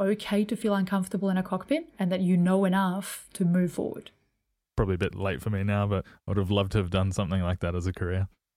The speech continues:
Speaker 1: There's a national test pilot school in America, which is a civilian school, just saying.
Speaker 2: Really?
Speaker 1: Yep.
Speaker 2: Oh.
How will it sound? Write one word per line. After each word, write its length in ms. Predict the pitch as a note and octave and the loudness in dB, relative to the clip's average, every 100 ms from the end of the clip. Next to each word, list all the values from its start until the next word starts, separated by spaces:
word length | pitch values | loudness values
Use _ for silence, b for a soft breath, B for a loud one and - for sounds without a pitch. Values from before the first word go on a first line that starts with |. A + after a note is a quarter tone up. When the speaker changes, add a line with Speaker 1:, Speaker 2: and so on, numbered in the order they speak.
| _ | _
Speaker 1:
There's 180 | G#3+ G#3+ | 0 2
a 140 | G#3 G3+ | 2 2
national 460 | F#3 A3+ - A3+ | 2 0 0 -2
test 240 | A3 A#3+ A#3+ | 0 -2 -2
pilot 200 | A3 G3+ | -2 -2
school 340 | - G3+ G3 | -2 -2 0
in 100 | G3 | 0
America, 420 | F#3+ A3 B3 A#3 | 0 0 0 -2
which 140 | G3+ G3 | -2 -2
is 100 | F#3 | -2
a 60 | |
civilian 420 | F3+ F#3+ B3 C#4 C4 | -2 0 2 2 0
school, 280 | - G#3+ | 0 -2
just 260 | G#3 A3 - | -2 -6 -4
saying. 340 | C4+ C4+ B3+ B3+ _ _ _ - | -2 0 0 -2 _ _ _ -4
Speaker 2:
Really? 640 | F2 G#2+ F3+ F#3 B2+ G#2 G#2 A2+ A#2+ A#2+ C#3+ D#3+ | 2 4 4 4 4 2 0 -2 -4 -2 0 0
Speaker 1:
Yep. 140 | A3+ | 0
Speaker 2:
Oh. 180 | B2 | 0